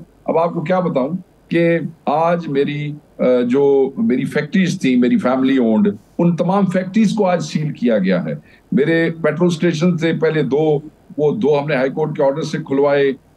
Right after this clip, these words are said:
कल सारे तीन और बंद कर दिए गए, उनको सील कर दिया गया है। मेरे लोगों को पैगाम दिया गया है कि उन्हें कहें कि मुझसे राब्ता करें।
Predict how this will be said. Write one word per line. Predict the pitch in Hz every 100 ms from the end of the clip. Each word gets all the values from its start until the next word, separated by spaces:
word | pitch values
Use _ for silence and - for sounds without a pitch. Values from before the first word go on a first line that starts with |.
| -
कल | 185 185 - -
सारे | 180 175 190
तीन | 175 - 190 190 -
और | 165 180
बंद | - 147 147 127
कर |
दिए | 107 113 113
गए, | 110
उनको | 120 170 156 185
सील | - 175 170
कर | 123
दिया | 98 101 101
गया | 92 90
है। | 78 82
मेरे | 147 175
लोगों | 160 170
को | 170
पैगाम | 175 165 170 185 160
दिया | 131 120
गया | 107 110
है | 107
कि | 110 123
उन्हें | 131 135
कहें | 139 135
कि | 139
मुझसे | 127 101 131
राब्ता | 117 95 123
करें। | 107 90